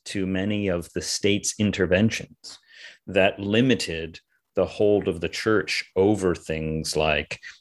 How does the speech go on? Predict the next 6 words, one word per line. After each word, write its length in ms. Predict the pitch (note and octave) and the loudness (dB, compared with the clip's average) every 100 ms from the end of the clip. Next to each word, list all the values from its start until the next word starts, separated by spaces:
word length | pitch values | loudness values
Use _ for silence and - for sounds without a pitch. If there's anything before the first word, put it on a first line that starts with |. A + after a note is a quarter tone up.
| _ | _
education 960 | - F2+ - - D#2+ E2 - D#2+ D2+ D2+ | 2 2 2 0 2 2 0 0 -2 -4
and, 340 | D2+ D#2 - - | -4 -6 -8 -14
and 220 | - D#2+ D#2+ | -8 -6 2
so 240 | G#2+ G2+ | 4 6
on. 240 | D2+ D#2+ - - - - - - - _ | 4 -2 -8 -14 -10 -6 -6 -8 -14 _
And, 480 | A#2+ G#2+ G2 F#2+ F2+ | 2 4 4 4 0